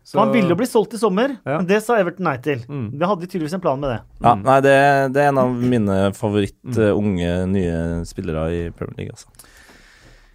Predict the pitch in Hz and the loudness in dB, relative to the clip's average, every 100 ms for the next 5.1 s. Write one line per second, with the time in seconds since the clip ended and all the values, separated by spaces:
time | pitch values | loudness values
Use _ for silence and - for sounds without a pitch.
0 | _ _ - 214 226 240 233 226 202 220 | _ _ 2 4 6 4 6 4 6 6
1 | 220 220 190 185 220 226 - 202 202 196 | 6 6 8 8 6 4 2 6 6 8
2 | 202 202 196 196 180 185 - _ - 190 | 8 8 6 4 0 -4 -6 _ 0 2
3 | 180 175 175 165 180 208 180 147 135 147 | 2 2 2 4 4 2 0 -2 -2 -2
4 | 139 254 208 - - 226 277 185 180 190 | 0 -2 -4 -8 -2 -2 0 2 4 4